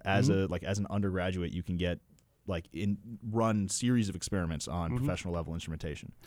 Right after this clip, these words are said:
Speaker 2: Yeah, I mean, there's, there's particular jobs out there that are like, "Do you know AutoCAD? Okay, you can have the job. Do you know how to run a C N C machine?" You get
Speaker 1: Yep.
Speaker 2: the job, you know? So it's, uh, yeah, the, that opportunity sounds great. If there's, like, a,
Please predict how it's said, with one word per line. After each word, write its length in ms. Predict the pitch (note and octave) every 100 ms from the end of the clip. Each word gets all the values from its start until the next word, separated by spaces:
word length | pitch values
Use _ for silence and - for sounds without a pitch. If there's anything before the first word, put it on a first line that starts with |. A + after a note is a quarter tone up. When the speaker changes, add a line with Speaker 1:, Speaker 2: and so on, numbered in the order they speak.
| -
Speaker 2:
Yeah, 160 | E3+ F3
I 60 |
mean, 140 | D3+ D#3+
there's, 220 | F3+ F#3
there's 180 | D#3+ C#3+
particular 420 | D3+ G#3+ G3 D3+
jobs 400 | A#2 B2 B2+ G#2+
out 200 | G#2 C3+
there 180 | A2+ G#2+
that 140 | G#2
are 80 | G#2
like, 240 | G#2 F#2+ -
"Do 80 | G#2+
you 60 |
know 140 | A#2+ A#2
AutoCAD? 600 | C#3+ E3+ F#3+ F#3 D3+ C#3
Okay, 260 | C3 B2
you 80 | A2
can 320 | B2+ A2+ A2+ -
have 180 | A2+
the 80 | A2
job. 240 | A2 G#2+ F#2+
Do 80 |
you 60 | A2
know 100 | A2+
how 80 | A2
to 160 | A2
run 300 | G#2 A2 A#2
a 80 | G#2+
C 160 | - B2
N 80 | B2
C 160 | D#3
machine?" 480 | C#3 - G2+ E2 E2+ _ _ -
You 120 | B2
get 100 | B2+
Speaker 1:
Yep. 60 | A2+
Speaker 2:
the 60 |
job, 420 | B2 A#2+ F#2+ F#2+
you 100 | B2+
know? 160 | B2 B2+
So 200 | - C#3+
it's, 180 | B2+ - -
uh, 60 | -
yeah, 240 | - C#3+ G#2
the, 200 | B2+ C3+
that 180 | C3+ C3+
opportunity 400 | C3+ A2+ C3+ A2+
sounds 200 | A#2 G#2+
great. 280 | G#2 A#2 F2
If 120 | -
there's, 180 | A#2 G#2+
like, 200 | A2 G2
a, 220 | G#2+ G2+